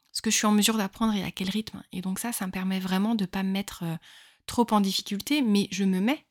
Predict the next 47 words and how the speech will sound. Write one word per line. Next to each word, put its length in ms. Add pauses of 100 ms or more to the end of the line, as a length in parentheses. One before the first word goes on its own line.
(120)
régulièrement 480
en 40
difficulté 500
parce 180
que 80
je 80
crois 140
que 60
c'est 100
comme 220
ça 140
qu'on 160
progresse, 520
qu'on 180
avance. 400 (360)
Alors 180
en 40
difficulté, 460
on 80
s'entend, 420
hein, 100
je 80
prends 100
pas 120
tous 140
les 60
risques 260
du 140
monde 180
non 140
plus, 220
mais, 180 (560)
mais, 240
euh, 160 (680)
je 100
veux 60
vraiment 300
être 120
sur 180
cette, 300
euh, 180 (400)
dynamique 460
de 80
progression, 720 (760)
euh, 340
de 160
transformation, 800